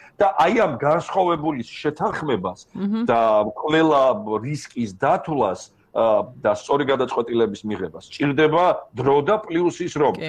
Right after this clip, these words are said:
Speaker 1: ჩვენ ვლაპარაკობთ არა ერთ ქვეყანაზე, არამედ ვლაპარაკობთ მეკავშირეებზე, რომელსაც ყველას თავისი, ა, მოსაზრება აქვს
Speaker 2: მმ.
Speaker 1: და აი ამ კონსენსუსის მიღ-, მიღ-, მიღწევასაც
Speaker 2: კი.
Speaker 1: დრო ჭირდება. აი ეს არის, ასე ვთქვათ,
Speaker 2: ხო,
Speaker 1: გამოწვევა.
Speaker 2: ეს ვიგულისხმე ზუსტად ერთიანობის,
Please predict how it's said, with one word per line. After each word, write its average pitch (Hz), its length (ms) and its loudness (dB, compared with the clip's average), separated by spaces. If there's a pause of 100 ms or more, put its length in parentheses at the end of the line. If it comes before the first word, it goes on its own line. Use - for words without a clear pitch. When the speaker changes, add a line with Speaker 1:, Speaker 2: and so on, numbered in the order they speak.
Speaker 1:
ჩვენ 151 260 2
ვლაპარაკობთ 131 640 0
არა 113 220 4
ერთ 113 220 2
ქვეყანაზე, 131 520 0
არამედ 131 300 0
ვლაპარაკობთ 120 560 -2
მეკავშირეებზე, 127 840 0 (320)
რომელსაც 117 420 2
ყველას 127 380 2
თავისი, 120 480 2 (100)
ა, 101 560 -4
მოსაზრება 123 500 0
აქვს 143 160 4
Speaker 2:
მმ. 214 80 -4
Speaker 1:
და 202 100 0
აი 143 140 4
ამ 135 140 2
კონსენსუსის 135 640 -4
მიღ-, 123 240 -6
მიღ-, 120 340 -2
მიღწევასაც 127 760 0
Speaker 2:
კი. - 160 -8 (100)
Speaker 1:
დრო 110 200 0
ჭირდება. - 480 -10 (200)
აი 135 180 2
ეს 170 120 0
არის, 180 220 4 (260)
ასე 117 200 0
ვთქვათ, 147 240 -2
Speaker 2:
ხო, 120 120 -8 (580)
Speaker 1:
გამოწვევა. - 460 0
Speaker 2:
ეს 320 140 0
ვიგულისხმე 269 640 -2
ზუსტად 185 400 -2
ერთიანობის, 190 840 0